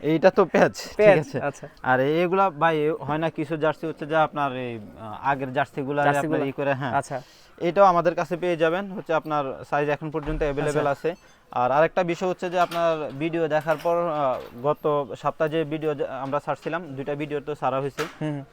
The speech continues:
Speaker 1: হয়তো দুই থেকে তিন দিন গ্যাপ দেয়া, দশ দিনের মতো হয়ে
Speaker 2: হুম।
Speaker 1: গেছে, সাত দিন আগে একটা। তো
Speaker 2: হুম।
Speaker 1: সেগুলো হচ্ছে রেট্রো জার্সির ভিডিওটা ছাড়ার পর আমাদের জার্সিগুলো স্টক আউট হয়ে গেছে মাত্র
Speaker 2: আচ্ছা।
Speaker 1: একদিনে,
Speaker 2: একদিনে
Speaker 1: ঠিক আছে?
Speaker 2: আর কি,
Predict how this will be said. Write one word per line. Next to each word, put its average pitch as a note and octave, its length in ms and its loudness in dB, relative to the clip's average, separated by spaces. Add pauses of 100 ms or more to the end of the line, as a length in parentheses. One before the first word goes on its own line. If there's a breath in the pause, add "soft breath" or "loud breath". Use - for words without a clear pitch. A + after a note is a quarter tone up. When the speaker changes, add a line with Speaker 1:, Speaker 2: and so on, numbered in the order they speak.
(200)
Speaker 1:
হয়তো C#3 260 -2
দুই C#3 160 -6
থেকে D#3 160 -4
তিন E3+ 200 -6
দিন C#3 160 -4
গ্যাপ C3+ 140 -2
দেয়া, A#2 320 -6 (180)
দশ C3 180 -4
দিনের B2+ 220 -8
মতো B2 180 -8
হয়ে B2+ 140 -4
Speaker 2:
হুম। C3 80 -2
Speaker 1:
গেছে, C#3 320 -8
সাত B2 120 -6
দিন B2 360 -10 (100)
আগে A#2+ 220 -4
একটা। G#2+ 280 -12 (380 soft breath)
তো D#3 40 -2
Speaker 2:
হুম। D3+ 80 -6
Speaker 1:
সেগুলো E3 280 0
হচ্ছে F#3 180 -2
রেট্রো D#3+ 280 -4
জার্সির F3+ 340 -2
ভিডিওটা E3 280 -4
ছাড়ার D3+ 300 -2
পর D#3+ 120 -2
আমাদের D3 240 -4
জার্সিগুলো C3+ 400 -4 (180)
স্টক C3 200 -8
আউট B2+ 160 -2
হয়ে B2 160 -2
গেছে A2+ 160 -12
মাত্র D3+ 160 0
Speaker 2:
আচ্ছা। D3+ 160 0
Speaker 1:
একদিনে, G#2+ 360 -8 (160)
Speaker 2:
একদিনে D#3+ 180 2
Speaker 1:
ঠিক D3+ 120 0
আছে? D3+ 100 0
Speaker 2:
আর C#3+ 100 0
কি, C#3+ 100 -8